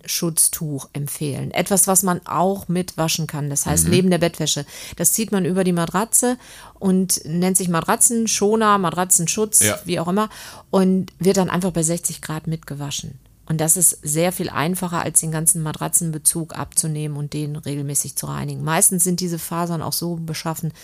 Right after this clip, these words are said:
Speaker 1: dass Feuchtigkeit schneller abtransportiert wird. Das ist auch ein Riesenvorteil. Und Fleckschutz, ganz klar.
Speaker 2: Ich guck grad auf die Uhr. Wir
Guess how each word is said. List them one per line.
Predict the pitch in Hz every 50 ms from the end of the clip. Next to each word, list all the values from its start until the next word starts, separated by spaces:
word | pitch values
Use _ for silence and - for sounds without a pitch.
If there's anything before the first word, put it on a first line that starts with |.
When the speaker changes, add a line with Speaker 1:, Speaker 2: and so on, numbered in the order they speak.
| - - - - - - _
Speaker 1:
dass | - 160 156 - -
Feuchtigkeit | - 165 160 - 160 156 - - 156 147 143
schneller | - - 151 147 147 139
abtransportiert | 131 - - - - - - - - - 135 131 - - - - - -
wird. | - - - -
Das | - - -
ist | - -
auch | - 143
ein | 143 135
Riesenvorteil. | 143 147 143 143 143 135 - - - 123 - - - - 139 - - _ _ _ _ _
Und | 185 180 165
Fleckschutz, | - - 160 151 - - - 131 120 - - - - - - - - - - - -
ganz | - 151 143 - -
klar. | - 135 135 - - - - - - - - - - - - - -
Speaker 2:
Ich | - 82
guck | - 123 107
grad | - 110 104
auf | 95 101
die | - 110 -
Uhr. | 107 113 151 185 208
Wir | 117 104 104 -